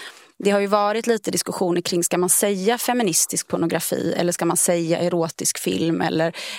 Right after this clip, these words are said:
liksom porna, eller vad, vad ska man liksom hitta för all andra, för att om man inte vill liksom reproducera den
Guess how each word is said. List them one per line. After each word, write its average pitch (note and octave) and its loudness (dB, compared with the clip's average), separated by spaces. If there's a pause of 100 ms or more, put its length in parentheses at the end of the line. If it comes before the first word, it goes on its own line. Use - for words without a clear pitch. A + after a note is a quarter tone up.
(100)
liksom E3+ 0
porna, E3+ 2
eller F#3 0
vad, G3+ 2
vad G#3+ 2
ska G#3+ 2
man G#3 2
liksom G3+ 2
hitta F#3+ -2
för F#3+ 2
all F#3+ 0
andra, G3 2 (360)
för G#3 2
att G3+ 0
om G#3 2
man G#3 2
inte G3 -2
vill F#3+ 2
liksom F#3 2
reproducera F#3 0
den F3+ 0